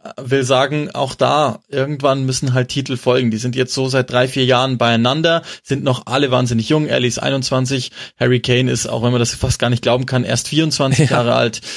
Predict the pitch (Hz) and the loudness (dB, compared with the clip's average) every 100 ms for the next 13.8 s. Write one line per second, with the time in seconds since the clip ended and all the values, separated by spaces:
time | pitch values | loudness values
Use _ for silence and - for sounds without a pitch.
0 | - - - - - - - - - 139 | -12 -12 -14 -14 -16 -18 -20 -14 0 2
1 | 139 147 151 143 139 135 123 156 156 156 | 2 2 2 4 2 2 2 2 4 2
2 | 139 131 120 131 _ _ - 127 127 143 | 4 2 0 -6 _ _ -12 -4 2 2
3 | 156 131 135 147 - 147 127 135 143 - | 0 -2 -2 -2 -2 -2 0 0 0 0
4 | 151 160 135 127 131 135 135 131 - 127 | 0 0 -2 0 0 0 -4 -8 -10 -8
5 | - - - - 127 - - - 123 120 | -6 -6 -6 -8 -6 -4 -4 -4 -2 -2
6 | 123 131 131 117 143 156 147 143 139 131 | -2 0 0 0 0 2 4 4 4 -4
7 | _ _ _ _ 123 110 - _ - 131 | _ _ _ _ -2 -2 -4 _ -4 -2
8 | - - _ _ - 135 147 127 135 135 | -4 -14 _ _ -4 0 0 0 0 0
9 | 127 113 117 123 139 110 127 - - _ | 0 2 2 4 2 2 -2 -4 -10 _
10 | - 143 - 131 127 - - 117 120 131 | -10 -10 -4 -2 0 -2 -2 0 0 2
11 | 117 107 120 117 113 _ _ 127 127 120 | 2 2 2 2 -2 _ _ 0 0 0
12 | - 143 127 131 139 117 120 - 131 120 | 0 0 2 2 0 -2 -2 -2 -2 -2
13 | 117 113 113 135 135 131 127 | 0 0 -2 2 2 2 -2